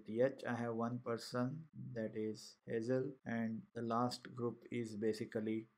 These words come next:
J, which is James. So here in this case, the grouping is done by the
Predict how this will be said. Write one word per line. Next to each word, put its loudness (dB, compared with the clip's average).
J, 2
which -8
is -2
James. -2
So 8
here 10
in 4
this 6
case, 2
the 2
grouping 2
is 4
done 2
by 6
the 4